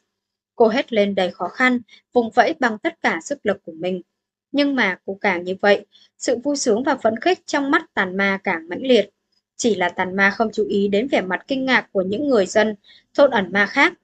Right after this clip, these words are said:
khi nhìn vào bóng sáng đó. "Cậu ta, cậu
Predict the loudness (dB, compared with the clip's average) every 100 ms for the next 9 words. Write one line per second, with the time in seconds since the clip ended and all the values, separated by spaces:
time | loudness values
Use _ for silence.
0 | _ _ -2 2 2 0 -2 -2 -4 -2
1 | -6 -4 -2 -2 0 0 -2 _ _ _
2 | 0 0 2 0 0 -2 -8 _ _ _
3 | 2